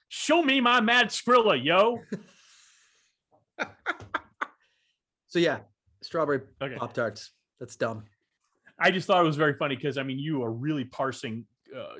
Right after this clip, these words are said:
Speaker 1: you know, picking nits or parsing words here. It is a marketing lawsuit, and it actually does bear, all joking aside,
Speaker 2: Yeah.
Speaker 1: it does bear watching, because if they're successful, look
Speaker 2: It's,
Speaker 1: out.
Speaker 2: it's a, that sets a
Speaker 1: Look out.
Speaker 2: terrible precedence.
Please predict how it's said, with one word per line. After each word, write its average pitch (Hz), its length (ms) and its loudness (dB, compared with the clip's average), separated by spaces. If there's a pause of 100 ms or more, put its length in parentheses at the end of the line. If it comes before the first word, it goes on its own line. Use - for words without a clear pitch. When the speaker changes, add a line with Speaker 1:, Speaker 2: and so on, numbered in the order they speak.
Speaker 1:
you 117 120 -4
know, 104 80 -2
picking 117 480 0
nits 120 520 0
or 95 200 -4
parsing 135 460 0
words 117 300 2
here. 107 300 2 (320)
It 156 160 4
is 151 120 4
a 131 60 2
marketing 127 420 0
lawsuit, 127 480 0
and 127 120 -4
it 135 120 -6
actually 117 380 -4
does 135 220 0
bear, 113 400 -4
all 143 160 2
joking 143 460 -4
aside, 104 480 -10 (100)
Speaker 2:
Yeah. 120 240 -10 (460)
Speaker 1:
it 143 160 0
does 151 200 2
bear 131 200 2
watching, 120 480 0
because 101 280 -6
if 101 120 -8
they're 120 160 -2
successful, 120 840 -2 (380)
look 123 140 -6
Speaker 2:
It's, - 100 -6
Speaker 1:
out. 113 140 -2
Speaker 2:
it's 131 120 -10
a, 123 80 -4 (120)
that 147 200 -4
sets 143 260 -4
a 127 40 -6
Speaker 1:
Look - 420 -12
out. 113 60 -2
Speaker 2:
terrible 127 420 -2
precedence. 90 680 -18